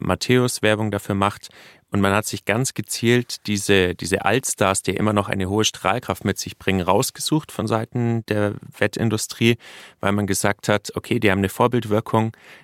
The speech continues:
Und wenn die jetzt den Leuten erzählen, Sportwetten ist was ganz Tolles, Sportwetten ist unter Umständen auch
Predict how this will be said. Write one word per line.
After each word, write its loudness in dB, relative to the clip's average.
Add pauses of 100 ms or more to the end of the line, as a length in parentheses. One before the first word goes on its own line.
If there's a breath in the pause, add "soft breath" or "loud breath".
Und 4
wenn 2
die -4
jetzt 0
den -2
Leuten 0
erzählen, -2
Sportwetten -2
ist -10
was -4
ganz -6
Tolles, 0
Sportwetten -2
ist -8
unter -4
Umständen -4
auch -4